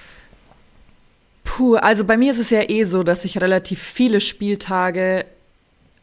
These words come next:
jetzt halt während der Corona-Saison mit Löwenspieltagen überschneiden, weil wir das so eng getaktet abhalten müssen. Aber ich schaue wenigstens davor und danach immer aufs Handy oder zwischendurch, auch wenn man mich da nicht sehen darf, sonst kostet's Strafe.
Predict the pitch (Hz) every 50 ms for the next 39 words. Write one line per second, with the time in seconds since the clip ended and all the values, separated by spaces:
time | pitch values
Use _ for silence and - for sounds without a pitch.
0 | _ _ _ _ _ _ - 185 185 180 - 190 170 185 185 180 175 185 175 175
1 | - 185 180 180 185 185 185 170 175 175 160 180 180 175 175 160 185 180 180 185
2 | 180 - - - 190 180 165 190 180 175 170 165 156 170 165 - - 180 180 175
3 | 170 175 180 175 190 185 170 180 175 165 175 170 175 170 - - - 170 - 175
4 | 180 175 170 - - 240 - - 185 165 - 175 170 - 175 165 160 160 - 165
5 | 165 165 165 - - 202 214 240 - - - - - - - - - - - -
6 | - - - - - _ _ _ _ _ _ _ _ - _ _ - 208 202 214
7 | 208 - - 233 240 254 240 240 226 240 - - - 214 - - 208 196 - -
8 | 240 240 240 226 226 - 202 185 202 196 196 208 214 220 233 240 233 - 226 208
9 | 202 196 185 - - 233 240 240 240 220 - 190 175 175 - - - - 190 185
10 | - 214 226 247 247 - - - 262 262 269 262 - - 240 254 269 285 294 285
11 | - - 226 214 - - - - 196 202 - 190 180 185 185 185 185 185 190 202
12 | - 185 170 170 175 - - 208 214 214 220 214 220 - - 190 190 - - 202
13 | - - 175 - - - - - 175 151 151 165 208 247 - - - 285 277 311